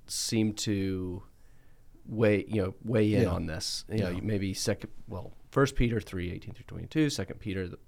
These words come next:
Speaker 1: in, in a couple of those spots as well,
Speaker 2: Mm-hmm.
Speaker 1: and then Jude, um, perhaps Ephesians five is kind of
Speaker 2: Yeah.
Speaker 1: background, um, what's in the air.
Speaker 2: Right.
Speaker 1: A-, a-, and there can be a temptation at this point to say, "Well, Scripture interprets Scripture, so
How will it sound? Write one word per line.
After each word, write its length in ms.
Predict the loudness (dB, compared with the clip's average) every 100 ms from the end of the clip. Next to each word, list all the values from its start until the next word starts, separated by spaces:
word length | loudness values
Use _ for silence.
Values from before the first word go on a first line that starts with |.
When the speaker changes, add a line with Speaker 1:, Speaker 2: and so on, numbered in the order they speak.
| -10
Speaker 1:
in, 340 | -8 -8 -10 -12
in 360 | -10 -10 -10 -14 -16
a 20 | -16
couple 280 | -12 -10 -10
of 60 |
those 160 | -10 -12 -14 -16
spots 380 | -12 -8 -10 -10
as 120 | -2
well, 320 | 2 4 2 -2
Speaker 2:
Mm-hmm. 300 | -2 2 2 2
Speaker 1:
and 140 | 2 4
then 160 | 2
Jude, 640 | 0 4 4 4 2 -2 -6 -14 -10
um, 580 | -6 -4 -4 -4 -6 -10 -12
perhaps 440 | -10 -6 -6 -8 -10
Ephesians 400 | -8 -6 -6 -8
five 360 | -8 -6 -8 -8
is 140 | -10
kind 200 | -8 -10
of 60 | -10
Speaker 2:
Yeah. 40 | -16 -18 -18 -18 -6 -4 -2
Speaker 1:
background, 680 | -4 -4 -4 -6 -8 -10 -14 -18 -20 -20 -20 -18 -14
um, 440 | -12 -12 -12 -14 -12
what's 280 | -10 -8 -6
in 100 | -4
the 200 | -2 0
air. 240 | 0 -2 -4 -12 -6 -4
Speaker 2:
Right. 360 | -2 2 2 0 -2
Speaker 1:
A-, 40 | -2
a-, 100 | -2 0
and 360 | 4 6 4 0 -10 -14 -12 -6 -4 -2 2
there 160 | 4 4
can 120 | 4
be 120 | 6
a 40 |
temptation 520 | 6 4 6 6 6 4
at 60 |
this 120 | 2
point 240 | 0 0 0
to 60 |
say, 100 | 0 6
"Well, 160 | 6
Scripture 320 | 6 0 0
interprets 320 | 0 0 -2 0
Scripture, 360 | 4 4 6
so 760 | 4 4 4 4 2 2 -2